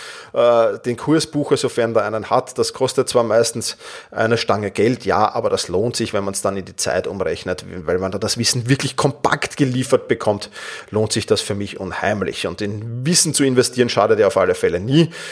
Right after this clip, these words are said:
Und deswegen, ja, lasse ich mich sehr, sehr gern, ähm, von Videokursen schulen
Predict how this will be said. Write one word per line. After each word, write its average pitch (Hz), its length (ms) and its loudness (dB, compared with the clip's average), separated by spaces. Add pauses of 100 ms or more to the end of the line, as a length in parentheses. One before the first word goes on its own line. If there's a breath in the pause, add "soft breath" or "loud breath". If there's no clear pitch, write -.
(200 loud breath)
Und - 180 -8
deswegen, 104 720 0
ja, 71 220 -6 (120)
lasse 80 220 -6
ich - 80 -12
mich 92 240 -10
sehr, 98 140 -2
sehr 101 140 -2
gern, 92 380 -4
ähm, 90 520 -4
von 92 240 -8
Videokursen 135 600 2
schulen 240 500 2